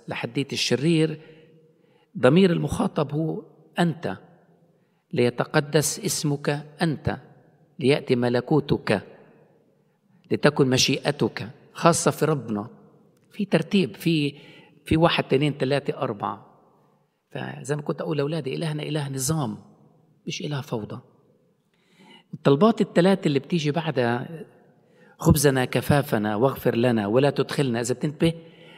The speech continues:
فيها الضمير الصيغة نحن، "خبزنا نحن"، "اغفر لنا نحن" قبل الناس، شوف حالنا إحنا،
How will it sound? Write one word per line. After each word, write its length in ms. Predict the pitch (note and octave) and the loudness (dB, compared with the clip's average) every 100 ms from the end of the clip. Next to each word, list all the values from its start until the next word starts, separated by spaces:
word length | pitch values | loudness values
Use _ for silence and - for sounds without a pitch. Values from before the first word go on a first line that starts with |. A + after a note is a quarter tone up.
| - _ _ _ - | -20 _ _ _ -2
فيها 220 | F#3 D#3+ | 2 2
الضمير 420 | D3 C3+ D#3 E3 | 2 2 2 2
الصيغة 400 | C3+ - E3 C#3+ | 0 0 0 2
نحن، 480 | D3+ D#3+ - A2 F#2+ - - - _ _ _ _ _ _ | 0 0 -2 -2 -4 -8 -20 -20 _ _ _ _ _ _
"خبزنا 800 | - B2 - B2 C#3+ C#3 - - | 2 4 4 4 4 2 -4 -8
نحن"، 420 | D3+ - G#2+ G#2 - - _ _ _ _ _ | -6 -6 -6 -6 -10 -20 _ _ _ _ _
"اغفر 360 | D3 - - A#2+ | -2 -2 0 0
لنا 600 | A#2 C#3 C3+ C3+ - - | 2 0 0 -4 -8 -6
نحن" 420 | D#3 - A2+ F#2+ - - _ | -4 -4 -4 -6 -8 -20 _
قبل 200 | C3 B2+ | -4 0
الناس، 600 | A2+ A2 F#3+ - - - - _ _ - | 0 0 -2 -8 -10 -16 -20 _ _ -4
شوف 220 | - - | -2 0
حالنا 360 | C3+ B2 C3+ | 2 2 0
إحنا، 300 | C#3+ - A2 | -4 -4 -6